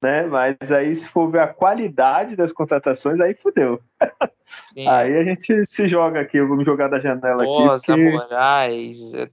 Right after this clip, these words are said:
Speaker 2: Lacava, é Galvão, é Tardelli, é Marcos
Speaker 1: É.
Speaker 2: Guilherme, é Julio Maranhão, é por aí vai, Goulart, Rohan Julio, vixe Maria.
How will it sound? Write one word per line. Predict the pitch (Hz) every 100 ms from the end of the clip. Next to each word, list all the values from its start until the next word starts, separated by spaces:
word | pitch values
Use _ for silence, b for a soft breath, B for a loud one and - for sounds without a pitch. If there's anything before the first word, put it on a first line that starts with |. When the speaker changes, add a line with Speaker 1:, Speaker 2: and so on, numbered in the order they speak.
| -
Speaker 2:
Lacava, | 147 131 _ 123 135 123
é | 127
Galvão, | 135 131 117 113 120 135
é | 123 123
Tardelli, | 143 135 117 117 127 127 127 123 - _ -
é | 131
Marcos | 143 143 131
Speaker 1:
É. | 123
Speaker 2:
Guilherme, | 135 131 104 - 127 127 131
é |
Julio | 131 143 147
Maranhão, | 143 143 139 123 127
é | 175
por | - -
aí | 214 226
vai, | 190 170 123 - -
Goulart, | 147 156 131 120 127 131
Rohan | 139 160 143
Julio, | 139 143 127
vixe | 180 151
Maria. | 127